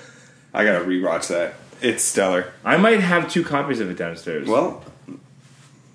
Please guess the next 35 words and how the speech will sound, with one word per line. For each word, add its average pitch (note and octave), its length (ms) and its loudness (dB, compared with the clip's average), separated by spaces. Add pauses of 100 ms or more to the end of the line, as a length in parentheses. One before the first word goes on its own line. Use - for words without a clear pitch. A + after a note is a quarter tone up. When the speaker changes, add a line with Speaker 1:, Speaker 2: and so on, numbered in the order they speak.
(180)
Speaker 1:
I G#2 80 -8
know A2 180 -2
who A2 80 0
you G#2+ 160 0
should - 140 -8
give A2 360 -4
one G2+ 180 -4
of F#2 60 0
those F#2 160 -2
copies G2+ 460 -4
to. A#2 80 0
Speaker 2:
If A#2+ 100 2
I B2+ 60 4
still D3+ 200 2
have D#3 100 2
the D3+ 80 -2
second C3 240 -2
copy, G2+ 280 -2
it's F2 120 -6
yours. D#2+ 340 -6 (640)
Speaker 1:
Sweet. - 640 -14 (880)
Speaker 2:
Uh, B2 640 2
any, E3 320 0
any D#3+ 180 2
final D3 300 2
thoughts - 600 -2 (480)
on B2 120 -8
the A#2 80 2
Speaker 1:
Uh, C3+ 260 6
Speaker 2:
movie? G2 200 0 (340)
Speaker 1:
give E3 400 4
this F3+ 380 4
movie E3 340 6
a F3+ 80 6
watch. D3 600 4